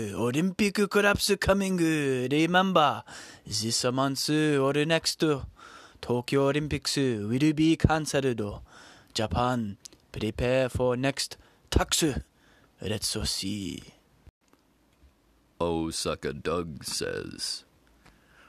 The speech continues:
Speaker 2: "Moore did not uphold the values of diversity that the Olympic movement. This is a requirement of the leader, so of course he has to go.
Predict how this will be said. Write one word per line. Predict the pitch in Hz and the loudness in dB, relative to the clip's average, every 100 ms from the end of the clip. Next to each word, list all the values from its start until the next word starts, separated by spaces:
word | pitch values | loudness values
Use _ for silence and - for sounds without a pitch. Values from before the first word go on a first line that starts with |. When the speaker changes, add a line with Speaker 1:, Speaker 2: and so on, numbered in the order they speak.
| _ - | _ -4
Speaker 2:
"Moore | 92 98 98 | -2 -2 -2
did | 101 104 101 | -2 -4 -2
not | 104 104 - | 0 0 0
uphold | 107 104 117 107 101 | -2 -2 0 0 -2
the | 95 | -4
values | 87 110 120 123 110 101 101 104 101 - - - - | 0 2 2 2 0 -2 -2 -4 -6 -12 -16 -8 -2
of | 98 | -2
diversity | 95 92 107 127 143 - 110 98 98 - - | -2 -2 2 2 2 0 -2 -2 -4 -8 -4
that | 107 104 98 | 0 0 0
the | 107 101 | 0 0
Olympic | 107 113 110 98 - | 0 0 -2 -6 -4
movement. | 104 117 135 135 113 92 73 - _ _ - - _ _ _ | 0 2 2 0 0 -2 -4 -10 _ _ -20 -20 _ _ _
This | - 117 110 | -2 0 0
is | 104 | 0
a | 107 | 0
requirement | 92 - 113 110 113 110 110 104 98 | 0 -2 2 4 4 2 -2 -2 -2
of | 101 | -2
the | 87 | -2
leader, | 80 95 117 120 110 78 - - _ - | -2 0 2 2 0 -4 -8 -14 _ -6
so | - 98 80 | -2 -2 -2
of | 73 | -4
course | 104 101 120 131 - _ _ | -2 0 0 0 -6 _ _
he | 87 87 | 0 0
has | 92 90 87 - | 0 0 -2 -4
to | 78 | -6
go. | 82 87 90 87 82 80 71 57 53 | -2 0 0 0 0 -2 -4 -6 -8